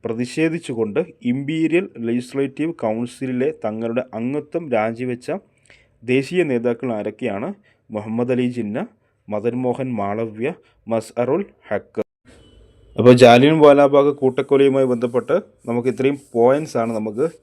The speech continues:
ഇവിടെ പഠിക്കാനുള്ളത്. അപ്പോൾ ഇതിന് നോട്ട്സായി ഉൾപ്പെടുത്താൻ സമയത്തിൻ്റെ ചെറിയൊരു പ്രോബ്ലം ഉള്ളത് കൊണ്ട് തന്നെ രണ്ട് മൂന്ന് കാര്യങ്ങൾ നമ്മൾ നോട്ട്സായി ഉൾപ്പെടുത്താൻ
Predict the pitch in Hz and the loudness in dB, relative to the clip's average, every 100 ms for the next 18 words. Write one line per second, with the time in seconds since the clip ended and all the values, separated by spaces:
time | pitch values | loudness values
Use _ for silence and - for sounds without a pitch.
0 | _ 107 113 117 113 104 104 113 110 107 | _ -4 0 0 -2 -6 -6 -6 -2 -2
1 | 165 - _ _ _ - 113 127 139 135 | -2 -6 _ _ _ -16 -4 4 6 6
2 | 123 131 147 143 160 147 135 123 131 127 | 2 2 0 0 2 2 2 -2 -6 -6
3 | 131 - _ - 120 117 143 156 147 139 | -10 -12 _ -12 -6 -4 -4 -6 -6 -4
4 | 127 127 127 - - 110 110 127 110 117 | -2 -2 -4 -8 -4 -2 -2 -4 -4 -4
5 | 120 110 104 98 123 - _ _ _ _ | -4 -4 -8 -8 -10 -14 _ _ _ _
6 | _ 120 117 135 165 185 139 120 120 131 | _ -10 -6 -4 -4 -2 0 0 -2 -4
7 | 170 _ _ _ - 110 110 107 107 - | -6 _ _ _ -12 -8 -6 -6 -8 -6
8 | 127 110 107 113 107 131 | -4 -4 -6 -8 -6 -8